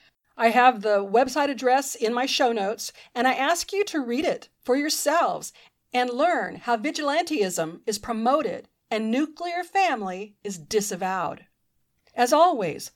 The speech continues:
words need to align with actions in order to be believed. So we must follow the money and look at the militant and violently destructive deeds we've witnessed over the past few months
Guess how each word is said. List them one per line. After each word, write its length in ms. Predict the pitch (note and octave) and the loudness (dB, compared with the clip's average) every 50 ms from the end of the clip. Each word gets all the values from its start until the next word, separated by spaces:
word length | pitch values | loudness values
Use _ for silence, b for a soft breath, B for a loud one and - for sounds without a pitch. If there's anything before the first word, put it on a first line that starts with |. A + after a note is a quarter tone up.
| _ _ _ | _ _ _
words 540 | G3 G3+ A#3+ B3 B3+ C4+ D4 C4+ A#3 - - - | 0 4 6 6 6 6 2 -4 -6 -10 -12 -6
need 320 | G3+ G#3 A#3+ C4+ C#4 A3+ - | -4 -2 -2 0 -2 -2 -4
to 140 | A#3+ A3+ G#3 | -6 -4 -4
align 500 | G3 G3 G3 G#3 A3+ B3+ C4 C#4 C#4 B3 | -4 -2 -2 0 0 2 0 0 -2 -4
with 160 | G#3 G3+ - - | -6 -6 -4 -2
actions 760 | A#3 C4 D4+ D#4 - - - G#3+ F#3 F3 F3 F#3 F#3+ - - _ _ _ _ - | 2 2 2 2 0 -6 -8 -8 -8 -10 -10 -12 -14 -16 -16 _ _ _ _ -8
in 100 | A#3+ B3+ | -2 2
order 220 | B3 B3+ B3+ C4 | 4 4 2 2
to 140 | B3+ B3 G#3 | -2 -8 -8
be 160 | G#3 G3+ G3 | -4 -4 -4
believed. 580 | E3+ F#3 F3+ F#3+ G#3+ G#3 F#3+ - - - - - _ _ _ _ _ - | -4 -4 -2 -2 -2 -2 -2 -6 -10 -14 -20 -20 _ _ _ _ _ -12
So 340 | - - D4 C4+ C4 B3+ | -6 0 2 4 4 4
we 240 | C4 - B3 C4 C#4 | 4 2 0 -4 -2
must 240 | C4+ C4+ C#4 - - | -2 -2 -4 -4 -8
follow 400 | - - C#4 C4 C4+ C#4+ C#4+ C#4 | -8 -4 -2 0 0 2 0 0
the 100 | B3 A#3 | 0 -2
money 480 | A3+ A3+ B3+ C#4 A#3+ - - - - b b b b b | -2 -2 -4 -4 -4 -8 -10 -14 -18 b b b b b
and 240 | A#3 A3+ A#3 A#3 | -2 -2 0 0
look 160 | B3+ C#4 C#4 D4 | 0 -2 -2 -2
at 80 | - | -4
the 60 | A3+ | -4
militant 580 | G#3+ A3 A#3+ C4 C#4 D4 D4 - D#4 D4+ D4+ - - - | -2 -2 -2 0 -2 -2 -4 -6 -8 -8 -8 -10 -8 -6
and 200 | A3 G3+ G3+ G3 | -4 -4 -4 0
violently 540 | G3+ G#3+ A3 B3 B3 B3+ B3+ - C4+ C#4 C4+ | 2 4 4 4 2 2 -4 -4 -8 -8 -6
destructive 800 | A3+ G#3 - - - B3+ B3 A#3 A#3+ - C#4 C4+ A#3 G#3 F#3 - | -4 -6 -6 -4 2 4 4 4 2 -2 -8 -6 -6 -6 -10 -6
deeds 480 | A#3 C4 C#4+ C4+ A#3+ G#3 G3+ F#3+ - b b b b b | -4 -4 -4 -2 -4 -4 -6 -8 -10 b b b b b
we've 320 | G#3 A3 C4+ D#4 C#4+ C4 | -4 -2 -2 -2 -2 -2
witnessed 500 | C#4 E4 E4 - A#3+ G#3+ G3+ G3 - - B B B B | 2 0 0 2 0 -4 -4 -4 -6 -10 B B B B
over 180 | A#3+ A3+ A3+ A3+ | 2 4 4 4
the 80 | A3 | 0
past 420 | G#3 - - A#3+ A#3+ B3+ C4 - - | 0 -2 0 2 2 2 2 0 -8
few 160 | D4+ E4 E4+ | -6 -6 -4
months 520 | D#4 D#4+ E4+ D4+ G#3+ F#3+ G3 - - - | -2 0 0 0 0 -2 -6 -8 -14 -16